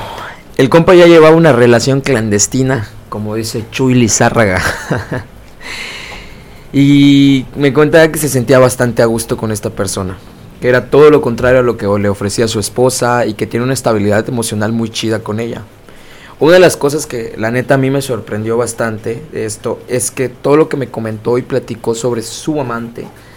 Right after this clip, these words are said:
todo, absolutamente todo, trató de su convivencia, su forma de ser, la forma en la que se divertían,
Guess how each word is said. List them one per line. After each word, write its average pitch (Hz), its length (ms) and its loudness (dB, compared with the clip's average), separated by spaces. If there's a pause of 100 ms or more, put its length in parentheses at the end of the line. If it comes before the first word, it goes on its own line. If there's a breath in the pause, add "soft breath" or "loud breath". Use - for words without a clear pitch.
(1300 loud breath)
todo, 180 260 2
absolutamente 151 600 0
todo, 151 300 0
trató 139 480 -2 (200)
de 127 80 -8
su 139 180 -6
convivencia, 127 640 -2
su 120 140 -10
forma 127 380 0
de 113 80 -2
ser, 127 560 -2
la 113 80 -4
forma 123 260 -4
en 123 60 -4
la 117 80 -4
que 113 120 -10
se - 120 -8
divertían, 110 640 -6